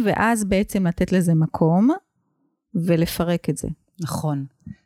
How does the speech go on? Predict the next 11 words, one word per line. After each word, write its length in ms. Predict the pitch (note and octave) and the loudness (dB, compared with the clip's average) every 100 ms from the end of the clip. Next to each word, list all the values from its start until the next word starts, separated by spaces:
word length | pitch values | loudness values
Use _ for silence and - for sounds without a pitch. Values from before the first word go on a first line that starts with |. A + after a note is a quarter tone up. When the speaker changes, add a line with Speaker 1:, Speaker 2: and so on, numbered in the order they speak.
| _ E3+ | _ -6
Speaker 2:
והפירוק 540 | D#3 - F#3+ F#4 - | -4 -2 0 0 -2
הזה, 280 | D#4+ F#3+ G#3 - _ | -2 -2 -4 -8 _
זה 160 | E3 E3 | -8 -4
מה 160 | D#3+ | -4
שאנחנו 360 | D#3 F3 D#3+ D#3+ | -6 -8 -10 -12
עושות 240 | D3+ D#3 | -12 -12
בווייט 420 | D3+ D3 C3+ C3 - | -12 -12 -12 -16 -18
הבל. 180 | C#3 C#3+ _ _ _ - _ _ _ - | -20 -20 _ _ _ -20 _ _ _ 0
Speaker 1:
אוקיי, 320 | F#3+ - D3 - | 0 0 -4 -6
עכשיו 520 | - C#4+ C#4+ C#4 C#4+ - | -4 0 2 2 0 0
אנחנו, 840 | F#3+ G3 - A3+ G#3+ G#3 G3+ | 0 0 0 0 0 0 0